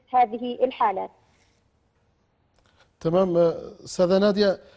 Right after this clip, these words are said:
Speaker 2: يعني احنا نعتبر الطالب إذا أيضًا، يعني إذا لم يكن عنده قلق فهو طالب مستهتر، القلق مطلوب إلى حد ما.
Speaker 1: هو استهتار في حد ذاته، أخ عبد العزيز. هو أحيانًا من شدة القلق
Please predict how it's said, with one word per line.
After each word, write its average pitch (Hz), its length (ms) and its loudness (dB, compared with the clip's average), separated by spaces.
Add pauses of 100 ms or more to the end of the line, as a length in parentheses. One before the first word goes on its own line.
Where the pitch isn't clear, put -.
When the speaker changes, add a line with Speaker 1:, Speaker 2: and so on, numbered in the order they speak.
(260)
Speaker 2:
يعني 175 240 0
احنا 196 180 0
نعتبر 196 420 0
الطالب 190 360 -2
إذا 170 260 -2
أيضًا، 160 420 -2 (120)
يعني 151 280 -6
إذا 160 160 -2
لم 180 160 -2
يكن 170 260 -4
عنده 156 240 -4
قلق 175 340 -4
فهو 165 320 -2
طالب 170 480 -2
مستهتر، 160 580 -8 (120)
القلق 185 460 -4
مطلوب 180 380 -2
إلى 147 160 0
حد 135 260 -10
ما. 117 220 -8 (1700)
Speaker 1:
هو 320 260 0 (460)
استهتار 262 480 -8
في - 120 -20
حد 196 200 -4
ذاته، 226 300 -2
أخ 220 340 -10
عبد 202 120 -12
العزيز. 220 380 -6 (340)
هو 294 100 4
أحيانًا 294 680 0 (120)
من 262 160 -8
شدة 349 380 -2
القلق 277 460 0